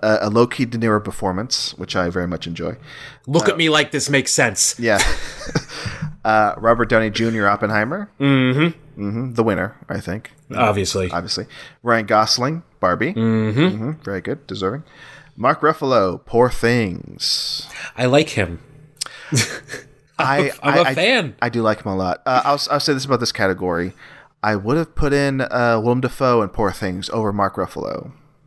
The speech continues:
Speaker 2: I haven't seen it, so I didn't, I don't know.
Speaker 1: Uh, I, I, you know, li-
Speaker 2: My outside thought is that he's not in it for much.
Speaker 1: Uh, Dafoe?
Speaker 2: Yeah.
Speaker 1: Uh, I think they're in it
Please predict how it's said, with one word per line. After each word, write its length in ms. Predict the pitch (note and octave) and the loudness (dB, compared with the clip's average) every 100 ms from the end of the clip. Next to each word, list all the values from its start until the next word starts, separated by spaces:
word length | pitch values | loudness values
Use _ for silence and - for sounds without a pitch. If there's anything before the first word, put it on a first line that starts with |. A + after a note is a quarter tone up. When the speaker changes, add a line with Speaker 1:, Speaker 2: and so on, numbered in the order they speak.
| _ _ _ | _ _ _
Speaker 2:
I 160 | A2 A#2 | -4 0
haven't 240 | A#2 A#2 A#2 | 0 0 -4
seen 200 | A#2+ G#2 | -4 -4
it, 100 | - | -4
so 140 | G#2+ | -4
I 80 | G2+ | -2
didn't, 280 | G#2 F#2+ F#2+ - - | -2 -4 -10 -16 -12
I 80 | G2+ | -8
don't 120 | G2 | -6
know. 160 | F#2 - _ G#2+ | -8 -10 _ -2
Speaker 1:
Uh, 40 | |
I, 340 | G#2+ G2+ - | 2 2 2
I, 520 | A2+ F2+ A2+ F2 - - | 0 0 0 -2 -6 -12
you 100 | A2 | -8
know, 260 | G#2 G2 E2+ | -6 -6 -6
li- 280 | G#2 E2+ - | -4 -4 -2
Speaker 2:
My 160 | C#3 D#3 | -2 0
outside 600 | E3 D#3+ - D#3 D3 B2+ | 0 0 0 0 0 0
thought 500 | B2 - C#3+ C3+ B2 | -6 -2 2 2 0
is 160 | A#2+ | -4
that 180 | G#2+ A#2 | -2 -2
he's 180 | A#2 G#2 | -2 -2
not 160 | A#2 A2 | 0 0
in 120 | G#2+ | 0
it 100 | G2+ | -4
for 100 | G#2 | -6
much. 400 | G2 E2+ - - _ _ _ _ _ - - - - - _ - | -8 -8 -12 -16 _ _ _ _ _ -18 -18 -20 -20 -20 _ -8
Speaker 1:
Uh, 580 | B2+ A#2 A2 A2 A2 G#2+ | 0 2 4 2 2 0
Dafoe? 480 | G#2+ - B2+ D#3 G3+ - - _ | -2 2 4 2 0 -12 -20 _
Speaker 2:
Yeah. 260 | C3 A#2+ - - - - - _ - | -4 -4 -4 -16 -20 -20 -20 _ -4
Speaker 1:
Uh, 380 | F3 F#3 F#3+ F3+ _ | 0 0 0 -4 _
I 80 | E3+ | -4
think 300 | - B3 - | 0 -2 0
they're 200 | G#3+ - | 0 0
in 160 | F3+ F3+ | 0 2
it 480 | G3 - - - | 0 0 -6 -6